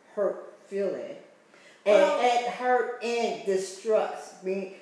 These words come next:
Speaker 1: you know, we've been played on, you've been beat on, you know, you had kids, you've been left on. It's a lot of things that had a play in that.
Speaker 2: Yeah, but, I mean, we have to take ownership in our part, and we are angry,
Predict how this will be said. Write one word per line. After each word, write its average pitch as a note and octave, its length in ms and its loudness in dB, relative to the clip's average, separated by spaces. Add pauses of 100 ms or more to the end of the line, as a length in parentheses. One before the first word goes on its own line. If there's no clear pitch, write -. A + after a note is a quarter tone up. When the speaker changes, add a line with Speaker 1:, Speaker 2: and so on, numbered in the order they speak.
(160)
Speaker 1:
you G#3 180 -4
know, G3 260 2
we've F#3+ 240 -4
been E3 260 -2
played A#3 300 0
on, G3+ 560 -4 (340)
you've E3 240 -8
been C#3+ 460 -6
beat C4 240 -4
on, A3 640 -2 (180)
you F#3+ 160 -4
know, D#3+ 360 -4
you D#3+ 180 -6
had - 320 -10
kids, B3 760 0
you've D3+ 120 -10
been C#3+ 260 -8
left A#3+ 320 0
on. A3 240 -2 (560)
It's B3+ 160 -6
a G#3+ 140 0
lot E4+ 280 0
of - 140 -6
things A#3+ 280 -2
that F#3+ 180 -4
had F#3+ 200 -6
a C#3 60 -8 (160)
play G#3+ 200 0 (220)
in E3 100 -14
that. D3 300 -16 (180)
Speaker 2:
Yeah, B3 200 -4
but, A#3+ 320 -2
I A#3 120 -2
mean, A#3 200 -8
we B3 80 -8
have A3+ 260 -6
to A3+ 60 -14
take G#3+ 240 -6
ownership G3+ 560 -6
in F3+ 80 -2
our F#3 240 -6
part, G3 360 -2
and F3 160 -6
we G3 120 -10
are F3 280 -2
angry, D3+ 440 -8